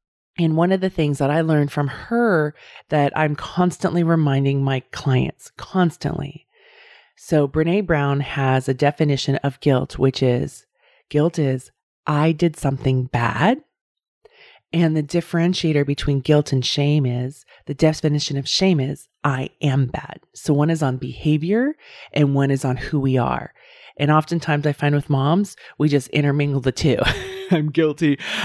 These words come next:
I did something bad. I didn't go and pick up my kid, and I had, you know, somebody else pick up my kid from such and such. And therefore I did something bad. And then therefore, see, of course I'm a bad mom." Like, it just becomes this downhill spiral really quick.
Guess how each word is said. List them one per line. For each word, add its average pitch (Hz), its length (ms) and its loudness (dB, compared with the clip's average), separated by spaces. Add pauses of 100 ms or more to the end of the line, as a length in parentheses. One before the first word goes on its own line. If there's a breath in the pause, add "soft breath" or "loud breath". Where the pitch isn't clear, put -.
(100)
I 139 80 0
did 180 220 2
something 180 240 0
bad. 139 300 2
I 131 80 0
didn't 165 360 2
go 143 360 2
and 123 180 -2 (300 loud breath)
pick 170 200 0
up 170 120 0
my 147 180 2
kid, 139 460 0
and 135 120 -2
I 127 40 -2
had, 131 400 0
you 127 100 0
know, 123 160 0
somebody 156 320 0
else 135 140 2
pick - 180 -2
up 139 80 -2
my 135 160 0
kid 120 420 0 (320 loud breath)
from 131 220 0
such - 260 0
and 131 140 2
such. - 420 -4
And 131 360 2
therefore 139 420 0
I 143 80 0
did 139 160 2
something 139 240 -2
bad. 123 240 2
And 127 160 -4
then 135 140 0
therefore, 139 320 2
see, - 160 -6
of 143 100 -4
course 127 340 2
I'm 120 80 -6
a - 60 -8
bad 113 240 2
mom." - 240 -2
Like, 123 160 -2
it 131 100 2
just 131 160 -4
becomes 131 280 0
this 117 160 -6
downhill 143 520 0
spiral 123 460 0
really 131 300 -2
quick. - 440 -2